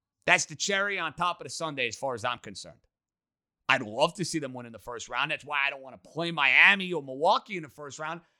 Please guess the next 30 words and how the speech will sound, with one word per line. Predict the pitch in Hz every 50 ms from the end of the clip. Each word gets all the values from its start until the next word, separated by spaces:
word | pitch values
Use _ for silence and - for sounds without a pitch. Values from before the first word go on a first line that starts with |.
| _
I | - 143 165
think | 196 202 -
their | 202 180
best | 156 208 208 180 - -
chance, | - 208 202 214 233 - -
the | - 185
Knicks, | 175 165 160 151 - - -
of | 175 156 131
winning | 131 143 170 226 277 311 285 247
a | 208 175
first | 147 - 175 170 156 - 170
round | 165 156 143
series, | - 170 165 165 147 - _ _ _ _ _ _ _ _
and | - 165
I | 180 220
don't | 262 277 -
care | 254 254 247
about, | 220 214 180 - _ _ _ _ _ _ -
you | 180 202
guys | 190 220 208 170
are | 180
gonna | 202 180 147
tell | - 190 185
me, | 175 165
"Oh, | 165 160 156 139 -
Trae | - 151 139 139
Young | 170 202 208 202 202 196 196 190
and | 165 151
his | 143 -
size." | - 202 202 196 190 170 -